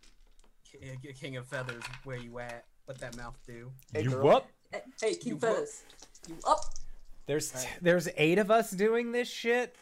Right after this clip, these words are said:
Speaker 3: Uh,
Speaker 2: Yeah.
Speaker 3: pass without trace.
Speaker 2: Okay,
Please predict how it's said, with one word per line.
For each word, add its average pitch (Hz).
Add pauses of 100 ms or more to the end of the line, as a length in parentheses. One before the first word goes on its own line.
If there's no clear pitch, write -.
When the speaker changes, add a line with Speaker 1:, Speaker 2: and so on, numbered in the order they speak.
Speaker 3:
Uh, 151 (240)
Speaker 2:
Yeah. 131
Speaker 3:
pass 185
without 175
trace. 160 (680)
Speaker 2:
Okay, 190